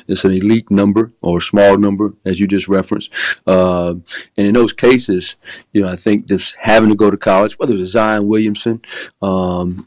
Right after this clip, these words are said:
you know, he could have very easily have kind of,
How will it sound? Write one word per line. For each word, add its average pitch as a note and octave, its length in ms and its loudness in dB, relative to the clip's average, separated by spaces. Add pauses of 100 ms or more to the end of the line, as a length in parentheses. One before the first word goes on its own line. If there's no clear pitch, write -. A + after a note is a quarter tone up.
you - 140 2
know, F3+ 340 -2
he - 460 0
could A#2+ 140 4
have G2 100 2
very G#2+ 240 4
easily G2 360 -2 (420)
have F#2+ 120 -4
kind G#2+ 200 0
of, F#2+ 160 -6